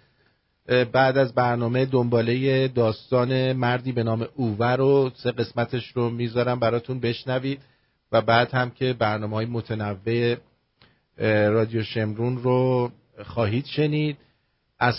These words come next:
همتون بسیار، بسیار ممنونم از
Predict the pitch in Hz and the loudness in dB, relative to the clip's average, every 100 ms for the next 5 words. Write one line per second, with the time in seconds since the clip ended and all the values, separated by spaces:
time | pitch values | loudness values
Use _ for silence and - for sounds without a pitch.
0 | - - 110 131 135 135 143 143 - _ | -6 -4 0 2 0 0 -2 -2 -6 _
1 | _ _ _ _ _ _ _ _ _ _ | _ _ _ _ _ _ _ _ _ _
2 | 127 143 139 - 156 156 156 135 - 131 | 0 0 0 0 4 4 4 -2 -6 -2
3 | 127 123 120 117 127 143 143 147 131 117 | 0 0 -4 -4 -4 -2 -2 -2 -6 -6
4 | - | -8